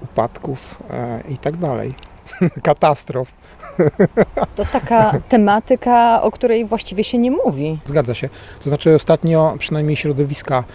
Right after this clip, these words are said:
Speaker 1: osób z niepełnosprawnościami starają się o tym mówić głośno, ale ogólnie tak. W ogóle temat seksualności u nas w Polsce to jest, to jest temat tabu.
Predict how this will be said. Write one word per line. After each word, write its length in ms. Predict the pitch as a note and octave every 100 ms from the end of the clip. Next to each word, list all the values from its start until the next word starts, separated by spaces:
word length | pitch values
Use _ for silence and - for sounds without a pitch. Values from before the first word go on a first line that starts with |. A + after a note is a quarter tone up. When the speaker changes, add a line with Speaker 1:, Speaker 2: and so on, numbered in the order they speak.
| -
Speaker 1:
osób 280 | G#3+ - A#2
z 40 |
niepełnosprawnościami 1120 | B2 C3 - C3 - C3 B2+ C3 B2 C3+ A#2 D3
starają 400 | - D3 C3 C#3
się 200 | - D3+
o 60 |
tym 220 | C#3+ C#3+ C#3+ - - - - - - -
mówić 320 | C#3+ C#3+ C#3+
głośno, 580 | C3+ C3 B2 - C#3+ F#3
ale 540 | - D3+ D3 E3+ G#3 F#3+
ogólnie 440 | D3 B2+ C#3 E3
tak. 580 | - A2 A#2+ - - - G#2
W 140 | C3
ogóle 300 | A3+ A#3 A2+ A#2 B2 B2
temat 280 | - B2 A#2+
seksualności 760 | - - C#3 C3 C3 - - B2
u 100 | A#2+
nas 260 | A#2+ -
w 80 | -
Polsce 480 | - B2+ A#2 - C3
to 140 | -
jest, 220 | A#2 A2 - - - -
to 80 | B2
jest 160 | A#2+ -
temat 260 | C3 B2 -
tabu. 340 | - G#2+ G#2